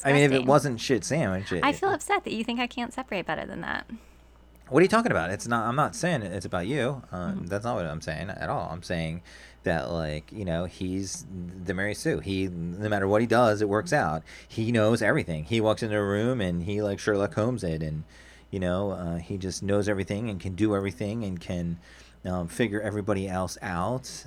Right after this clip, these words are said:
Speaker 2: Well, in
Speaker 1: and
Speaker 2: this episode, he didn't have to know anything 'cause K J told him everything.
Speaker 1: I know, but he already knew most of it. We already knew that he knew most of it,
Speaker 2: Mm.
Speaker 1: you know? And then, like, how he played the F B I agent, you know? I mean, it's
Speaker 2: Yeah.
Speaker 1: his show, you know?
Speaker 2: Mm-hmm.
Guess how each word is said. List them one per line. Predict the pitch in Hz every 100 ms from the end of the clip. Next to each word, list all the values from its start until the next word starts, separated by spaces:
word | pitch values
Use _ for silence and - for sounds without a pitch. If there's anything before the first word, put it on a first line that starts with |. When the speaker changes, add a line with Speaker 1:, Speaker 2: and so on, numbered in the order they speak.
| 233
Speaker 2:
Well, | 233
in |
Speaker 1:
and | 226 240
Speaker 2:
this | 285
episode, | 302 - 202
he | 202
didn't | 196 240
have | 262 220
to | 175
know | 175
anything | 175 170
'cause | 175 180
K | - 208
J | 233 175
told | - 233
him | 220
everything. | 165 175 196 - 214 233 - - - -
Speaker 1:
I | 135
know, | 170 131
but | 110
he | 131
already | 120 107
knew | 101 107 127
most | 92 85
of | 92
it. |
We | 90 110
already | 101 95
knew | 101 110 95
that | 90
he | 98
knew | 92 101
most | 90 85 -
of | 87
it, | -
Speaker 2:
Mm. | 87 87
Speaker 1:
you |
know? | 90 87 90 101 - - - - -
And | 104
then, | 101 95 92 92
like, | 87 85
how | - 98
he | 98
played | - 107 98 98 98 95
the | 98
F | 98 90
B | - 92
I | 90
agent, | 107 110 104 104 95 95 - -
you | 101
know? | 95 90 101 110 - - - - - - -
I |
mean, | 135
it's | 135 165
Speaker 2:
Yeah. | 156
Speaker 1:
his | 139
show, | - 139 107 78
you | 87
know? | 92 95 113 -
Speaker 2:
Mm-hmm. | 190 185 170